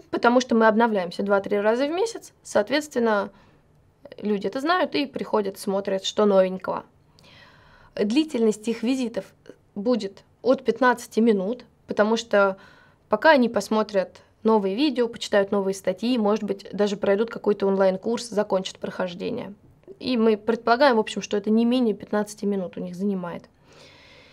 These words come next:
И также это посетители, у которых в визите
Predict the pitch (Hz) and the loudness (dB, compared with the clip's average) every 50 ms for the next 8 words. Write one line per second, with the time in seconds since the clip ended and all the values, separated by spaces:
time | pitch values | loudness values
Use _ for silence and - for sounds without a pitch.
0 | _ _ _ _ - - - 339 370 381 370 - - - - 277 285 240 233 240 | _ _ _ _ -12 -6 -2 2 2 2 2 0 -2 0 2 2 4 4 4 2
1 | 240 - - - 220 214 - 202 196 196 190 190 190 - 226 - 277 254 - 302 | 2 2 2 -2 -2 0 2 2 2 4 2 0 -2 -4 -6 -6 -6 -4 -6 -6
2 | 294 - 277 269 254 - - _ - 208 - 247 - 214 214 - - 180 180 214 | -6 -2 -2 -2 -2 -4 -6 _ 0 4 4 4 4 4 0 -2 -4 -4 -4 -2
3 | 202 185 220 254 247 - 220 185 196 | -2 -2 -4 -4 -2 -2 -2 -2 -4